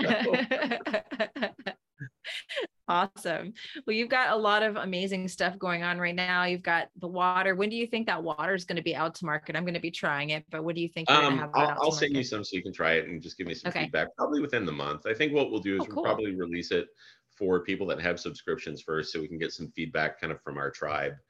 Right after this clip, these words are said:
Speaker 2: and, you know, uh, all the guys that are doing the Wizard Sciences stuff, because they, they, we have a, a pretty good group. You know, there are a lot of folks that are doing it consistently. So I'd like to kind of get some feedback internally and then make sure everything's dialed in and it's not, you know, too strong. Not,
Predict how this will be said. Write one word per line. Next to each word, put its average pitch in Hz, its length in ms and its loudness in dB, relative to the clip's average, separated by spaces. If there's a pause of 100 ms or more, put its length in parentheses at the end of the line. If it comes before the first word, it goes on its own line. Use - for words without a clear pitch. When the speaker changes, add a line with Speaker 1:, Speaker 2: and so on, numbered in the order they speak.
(420)
Speaker 2:
and, 73 400 0
you 76 100 -4
know, 69 300 0 (100)
uh, 71 140 -2
all 64 180 -4
the 73 60 -6
guys 73 260 -4
that 69 100 -8
are 67 80 -10
doing 71 200 -8
the 69 80 -8
Wizard 69 260 -12
Sciences 67 380 -8
stuff, 67 340 -6
because 69 220 -16
they, 67 140 -6 (200)
they, 73 240 -4 (420)
we 101 120 4
have 104 140 8
a, 80 160 4 (120)
a 80 60 -2
pretty 87 260 -4
good 76 220 -4
group. 73 360 -2
You 64 100 -14
know, 71 100 -4
there 76 100 -2
are 76 40 2
a 76 40 0
lot 69 160 0
of 67 100 -8
folks 73 260 -6
that 67 140 -8
are 67 60 -10
doing 69 280 -6
it 65 180 -6
consistently. 67 640 -8
So 69 440 0
I'd 76 200 -4
like 78 260 -2
to 73 100 -4
kind 78 160 -6
of 73 80 -6
get 76 200 -4
some 71 180 -12
feedback 71 540 -2
internally 123 580 0 (400)
and 104 80 -2
then 98 100 4
make 92 180 6
sure 85 180 2
everything's 78 400 -2
dialed 76 380 2
in 76 160 0
and 73 100 -4
it's - 180 -10
not, 78 240 -2 (160)
you 82 140 -4
know, 69 100 -6 (100)
too 110 160 -10
strong. 82 480 -2
Not, 73 180 -4